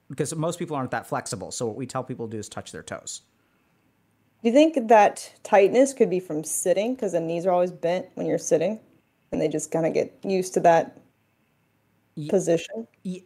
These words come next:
Speaker 1: yeah. So it's due to sitting, certainly, but also, like, our hamstrings,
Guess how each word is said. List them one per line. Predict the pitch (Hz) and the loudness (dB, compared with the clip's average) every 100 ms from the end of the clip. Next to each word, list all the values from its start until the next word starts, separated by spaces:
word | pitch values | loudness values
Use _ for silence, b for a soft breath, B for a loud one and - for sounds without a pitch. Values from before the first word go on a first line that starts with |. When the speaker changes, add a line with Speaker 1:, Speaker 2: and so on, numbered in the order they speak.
| _ | _
Speaker 1:
yeah. | 202 160 214 165 127 | -8 -2 0 0 -2
So | - 190 | -4 -4
it's | 190 - - - - - - _ - 160 | -4 -6 -6 -8 -10 -14 -20 _ -16 -12
due | 175 196 190 | -6 -6 -6
to | 180 | -6
sitting, | - - 190 180 160 160 160 | -6 -4 -4 -4 -6 -6 -6
certainly, | - 156 165 135 117 143 | -4 -4 -4 -4 -4 -6
but | 143 151 | -6 -4
also, | 160 - 170 | -4 -4 -4
like, | 151 156 | -4 -4
our | 147 | -4
hamstrings, | 135 180 185 - 180 165 160 147 - | -4 -6 -6 -8 -8 -6 -6 -6 -8